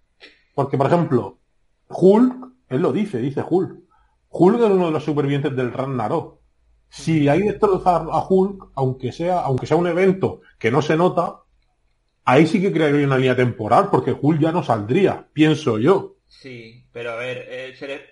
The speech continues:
Speaker 2: eh, lo que él quiere decir
Speaker 1: Me
Speaker 2: con
Speaker 1: refiero,
Speaker 2: esto
Speaker 1: me refiero, lo que quiero decir es, si hubiese, si él hubiese matado a, por ejemplo, a Heimdall, a Heimdall, en vez de destruirlo como lo destruyen, le mete una patada y lo tira por el puente arcoiris, ahí sí, porque Heimdall, su final sí que está en el Ragnarok.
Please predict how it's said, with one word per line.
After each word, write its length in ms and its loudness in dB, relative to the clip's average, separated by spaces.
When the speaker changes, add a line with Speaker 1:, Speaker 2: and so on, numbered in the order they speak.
Speaker 2:
eh, 120 -20
lo 160 -12
que 60 -10
él 120 -14
quiere 180 -10
decir 200 -12
Speaker 1:
Me 40 -18
Speaker 2:
con 120 2
Speaker 1:
refiero, 340 6
Speaker 2:
esto 120 -6
Speaker 1:
me 80 -4
refiero, 440 0
lo 120 -2
que 100 -4
quiero 160 -2
decir 280 -4
es, 200 -6
si 200 -8
hubiese, 400 -4
si 280 -2
él 140 0
hubiese 400 -4
matado 560 -2
a, 180 -6
por 100 0
ejemplo, 320 0
a 160 -4
Heimdall, 320 -4
a 200 4
Heimdall, 300 0
en 80 -4
vez 100 0
de 60 0
destruirlo 320 0
como 160 -2
lo 80 0
destruyen, 400 -2
le 80 -4
mete 160 0
una 160 -2
patada 220 -4
y 40 -6
lo 100 -10
tira 180 -4
por 120 -2
el 120 -4
puente 240 -4
arcoiris, 440 -4
ahí 220 4
sí, 220 -2
porque 280 -4
Heimdall, 400 2
su 160 0
final 340 -2
sí 160 -10
que 80 4
está 140 -2
en 120 -2
el 80 -4
Ragnarok. 580 -4